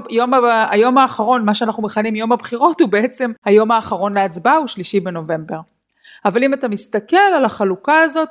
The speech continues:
של כמות המצביעים, אה, רק על אלה שהצביעו עד עכשיו, זאת אומרת, אותם חמישים ושמונה מיליון, אז אנחנו רואים שבעים אחוז בערך מעטפות,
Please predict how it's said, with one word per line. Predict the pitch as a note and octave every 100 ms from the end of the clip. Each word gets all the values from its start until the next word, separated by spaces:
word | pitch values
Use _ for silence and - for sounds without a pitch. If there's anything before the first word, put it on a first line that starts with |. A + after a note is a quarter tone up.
| D#4
של | - G3+
כמות | - F#3+ G3+
המצביעים, | G#3 F3+ E3+ A#3 E4+ G4 F#4 - _ _ _
אה, | G3+ G3 G3 G3+
רק | C4 D4
על | C4+
אלה | B3 B3
שהצביעו | A#3 F3+ A#3 A#3
עד | - A#3+ -
עכשיו, | - - - E3+ C4 G#4 A#4+ - _ _ _
זאת | - G3
אומרת, | G#3 G3+ G3+ G#3
אותם | G#3+ A#3+ A3+
חמישים | - F#3+ - G#3
ושמונה | F#3+ G3 F#3+
מיליון, | F#3 F3 G#3 F4+ G#4+
אז | B3+
אנחנו | A#3 A#3+ A#3+
רואים | A#3 C#4+ C#4
שבעים | - A3+ A#3+ C#4+
אחוז | B3+ A#3+ A3 F3+
בערך | G#3+ A#3 F#3+ F3+ - - _ _
מעטפות, | F3+ F3+ F#3+ - E4 G4+ -